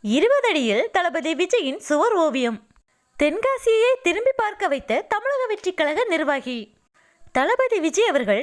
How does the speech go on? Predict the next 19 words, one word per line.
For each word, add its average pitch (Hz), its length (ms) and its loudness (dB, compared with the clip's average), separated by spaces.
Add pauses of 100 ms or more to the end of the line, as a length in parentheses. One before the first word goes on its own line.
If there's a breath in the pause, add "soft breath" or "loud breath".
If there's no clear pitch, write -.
தமிழக 480 380 -2
வெற்றி 440 260 -4
கழகம் 403 400 -2
என்ற 302 360 -2
அரசியல் 381 380 -2
கட்சியை 392 400 -2
தொடங்கி 254 540 -2
அரசியலில் 285 580 -2
காலடி 370 400 -2
எடுத்து 302 280 -4
வைத்துள்ளார். 226 560 -2 (420 soft breath)
தனது 440 340 0
ஜனநாயகன் 415 640 0
படத்துடன் 359 500 -2
திரைத்துறைக்கும் 440 680 -2
குட்பை 294 360 -2
சொல்ல 339 260 2
இருக்கிறார் 269 500 -2
விஜய். 226 380 -2